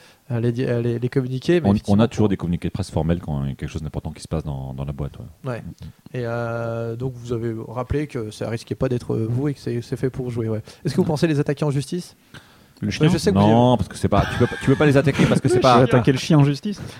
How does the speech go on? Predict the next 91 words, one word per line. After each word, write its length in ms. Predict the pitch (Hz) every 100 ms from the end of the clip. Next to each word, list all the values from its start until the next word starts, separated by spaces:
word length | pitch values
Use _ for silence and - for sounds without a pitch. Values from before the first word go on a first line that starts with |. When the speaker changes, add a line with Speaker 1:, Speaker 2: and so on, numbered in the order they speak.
| -
Speaker 2:
Tu 100 | 110
Speaker 3:
Il 40 |
a 20 |
Speaker 2:
peux, 40 | 135
Speaker 3:
rien 100 | 147
Speaker 2:
tu, 100 | 135
Speaker 3:
fait. 100 | 147
Speaker 2:
tu 120 | -
peux 100 | 127
pas, 140 | 135 139
c'est 120 | 107
parce 100 | 98
que 40 |
c'est 40 | -
pas 80 | 104
vraiment 140 | 107
de 60 | 101
la 40 |
diffamation, 720 | 90 101 95 92 123 117 117
c'est 140 | 107 -
pas, 180 | 85
ils 80 | 80
ont 60 | 87
pas 100 | 95
fait 80 | 90
ça 100 | 104
pour 140 | 92
nous 140 | 85
attaquer, 260 | 87 98 101
Speaker 3:
Non. 80 | 90
Speaker 2:
si 60 |
tu 120 | 92 71
veux. 80 | 69 - - - - -
Euh, 160 | 78
ce 80 | 78
qu'on, 220 | - 82
ce 80 | 80
qu'on 160 | - 87
a, 160 | 85
voilà, 260 | 82 95 82
on, 220 | 73 64
ils 120 | 78
ont 80 | 92
retiré 280 | 87 110 95
les 80 | 95
Speaker 1:
Bon. 60 | 90
Speaker 2:
articles. 340 | 78 139 -
Hein, 100 | 90 - - _ _
Speaker 1:
Ouais, 120 | - 202
c'est 220 | 190 -
ça 60 |
Speaker 2:
voilà, 160 | 85 90
Speaker 1:
que 60 | 110
je 0 |
voulais 100 | 143
te 40 |
Speaker 2:
les 40 | 135
articles 140 | 143
Speaker 1:
demander. 80 | 139
Speaker 2:
ont 40 |
été 120 | 85 87
retirés. 300 | 82 87 98
Speaker 1:
Quelle 100 | 160
est 40 |
l'évolution ? 500 | 165 151 147 143 131
Est-ce 160 | 135 135
qu'ils 160 | 165
ont 40 | 170
fait 120 | 190
un 80 | 170
démenti ? 380 | 156 156 147 160
Enfin, 160 | 143
est-ce 160 | 127 127
que 80 | 147
Speaker 2:
Ils 80 | 139
ont 60 |
Speaker 1:
dans 80 | 143
Speaker 2:
pas, 100 | -
Speaker 1:
un, 80 | 104
Speaker 2:
ils 80 | 98
ont 40 |
Speaker 1:
une 80 | 95
Speaker 2:
pas 100 | -
Speaker 1:
correction ? 240 | 151 143 107
Speaker 2:
fait, 160 | 107
ils 100 | 98
ont 40 | 92
pas 140 | 107
fait 100 | 104
de 60 | 92
démenti. 460 | 95 92 - 117